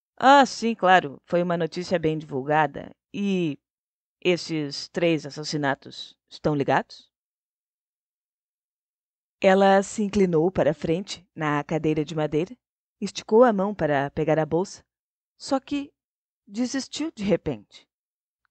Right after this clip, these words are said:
como se tivesse mudado de ideia. Então, no início nós não pensamos nisso, exceto o fato que nenhum desses casos foi resolvido. Mas alguém reparou nos nomes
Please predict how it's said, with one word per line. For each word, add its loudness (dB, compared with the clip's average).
como 4
se -6
tivesse 0
mudado 2
de -14
ideia. -4
Então, 0
no 2
início 2
nós 0
não -2
pensamos -6
nisso, -18
exceto 0
o -10
fato 0
que -10
nenhum -2
desses -8
casos 2
foi -4
resolvido. -4
Mas 4
alguém 0
reparou 2
nos -6
nomes -2